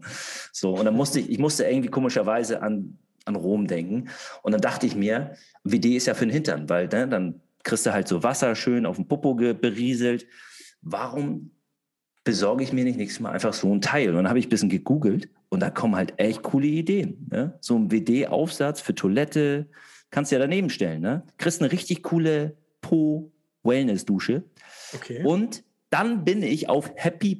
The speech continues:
Speaker 1: Po gestoßen. Happy Po, die waren in der Höhle der Löwen,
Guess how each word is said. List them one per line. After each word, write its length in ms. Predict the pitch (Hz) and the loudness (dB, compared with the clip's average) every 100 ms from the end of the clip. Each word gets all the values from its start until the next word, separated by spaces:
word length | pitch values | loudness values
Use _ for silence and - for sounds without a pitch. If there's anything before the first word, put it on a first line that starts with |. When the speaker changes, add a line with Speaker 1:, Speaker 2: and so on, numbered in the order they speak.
| - | 0
Speaker 1:
Po 240 | - 277 | 2 2
gestoßen. 540 | 214 - 107 90 - - _ _ - - - _ _ | 0 0 0 -2 -6 -14 _ _ -20 -20 -20 _ _
Happy 280 | - 196 175 | -2 2 2
Po, 200 | 117 98 | 2 2
die 140 | 104 | 2
waren 200 | 143 190 | 2 0
in 120 | 180 160 | 2 2
der 100 | 135 | 2
Höhle 220 | 180 165 | 2 2
der 120 | 127 | 2
Löwen, 540 | 135 196 127 165 233 | 2 0 -2 -4 -6